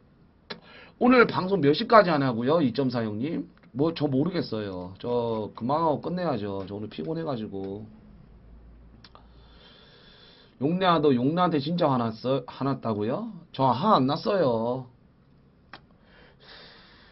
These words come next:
내가 뭐 주작으로 빡친 거는 있어도 방송 중에 제가 화를 왜 내겠습니까?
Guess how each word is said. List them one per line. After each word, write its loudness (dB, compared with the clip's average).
내가 2
뭐 10
주작으로 8
빡친 2
거는 0
있어도 0
방송 -6
중에 -4
제가 -2
화를 -4
왜 2
내겠습니까? -4